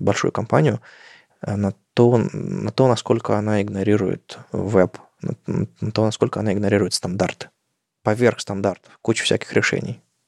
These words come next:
Привет, React. Сделано, но обратно, чтобы вернуть, нормализовать и вот, вот эта вот стандартная вебовская история, что типа мы в какой-то момент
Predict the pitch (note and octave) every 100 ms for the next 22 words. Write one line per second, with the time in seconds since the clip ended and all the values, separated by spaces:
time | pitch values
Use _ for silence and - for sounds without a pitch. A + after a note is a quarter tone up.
0 | _ _ - G#2 F#2+ G2 - - - -
1 | - - G#2+ - F#3 E3+ G#2+ C3 _ _
2 | _ _ _ - G#2+ G2+ G2+ - A2 A#2
3 | B2 F3 B2+ - - G#2 A#2 A#2 B2 G#2
4 | - G2+ G#2+ A2+ A2+ A#2 A2+ G#2 - -
5 | G#2 G2+ G2+ G2 - G2 G2 F2 - -
6 | G2+ A2 G#2 F2+ F#2 F2+ G2+ F2 - -
7 | F#2+ - G2+ F#2+ - G#2+ - F#2+ G2 F#2+
8 | - - - - - A2 G#2+ G#2+ G2+